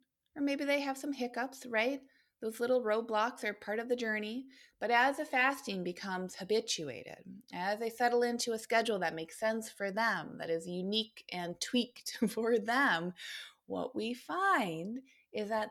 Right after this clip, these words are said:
then, uh, we have the space. We have the space to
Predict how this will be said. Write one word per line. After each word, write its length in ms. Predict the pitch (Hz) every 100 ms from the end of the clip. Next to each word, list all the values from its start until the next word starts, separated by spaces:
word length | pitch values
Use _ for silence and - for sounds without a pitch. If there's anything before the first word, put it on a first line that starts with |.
| 170
then, 540 | 175 175 175 180 190 226 _ - - - - - - _ _ _ -
uh, 400 | - 254 240 220 185 175 160 - - - - _ _ - -
we 160 | 180
have 500 | 180 - 175 175 170 -
the 80 | 170
space. 880 | - - - 139 147 - - - - _ _ _ _ _ _ _ _ _ _ _ _ _ _ _ - - - -
We 160 | 185
have 480 | 185 - 185 196 202
the 100 | 233
space 600 | 240 - 180 170 170 -
to 140 | -